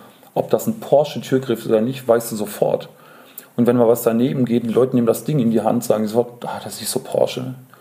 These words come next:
Das klingt nicht so, das fühlt sich nicht so an.“ Und bei uns ist es so, dass, ähm, ne, du kommst abends nach Hause und sagst, „Was habe ich gemacht?“ Irgendwie, „Ja, heute haben wir wieder drei Jira-Tickets geschlossen, super cool.“ So, „Was ist denn das?“, ne? „Keine Ahnung.“ Das ist so abstrakt, was wir machen in diesen digitalen Produkten.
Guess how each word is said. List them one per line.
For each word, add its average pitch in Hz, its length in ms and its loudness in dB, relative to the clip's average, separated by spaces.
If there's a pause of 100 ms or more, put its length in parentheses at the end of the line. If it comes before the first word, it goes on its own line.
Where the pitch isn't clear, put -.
(200)
Das - 160 -8
klingt 165 260 2
nicht 139 160 -2
so, 127 480 2 (240)
das - 100 -8
fühlt 123 280 -2
sich - 160 -4
nicht 117 160 0
so 107 100 0
an.“ 135 320 0 (380)
Und 131 140 0
bei 123 80 4
uns 185 280 2
ist 123 140 -2
es 127 160 -6
so, 143 160 2
dass, 127 340 0
ähm, 113 360 2
ne, 127 120 2
du 131 80 0
kommst 135 260 -2
abends 123 280 2
nach 120 160 0
Hause 139 240 2
und 135 60 -10
sagst, 131 220 0
„Was 127 120 -2
habe 117 100 0
ich - 80 -10
gemacht?“ 143 420 -2
Irgendwie, 135 340 -2 (260)
„Ja, 165 100 4
heute 143 160 -2
haben 127 80 2
wir 127 80 2
wieder 120 80 2
drei 117 220 4
Jira-Tickets 113 600 -4
geschlossen, - 360 -4
super 123 240 0 (100)
cool.“ - 220 -4 (280)
So, - 140 -6 (320)
„Was - 160 -2
ist 160 80 -4
denn - 80 0
das?“, 107 240 2
ne? 127 220 0
„Keine 117 240 2
Ahnung.“ 117 300 0 (180)
Das - 160 0
ist 110 120 -8
so 175 220 2
abstrakt, - 680 -2
was - 180 0
wir 113 80 0
machen 117 240 0
in 113 60 0
diesen 113 200 0
digitalen 110 540 0
Produkten. 131 540 -4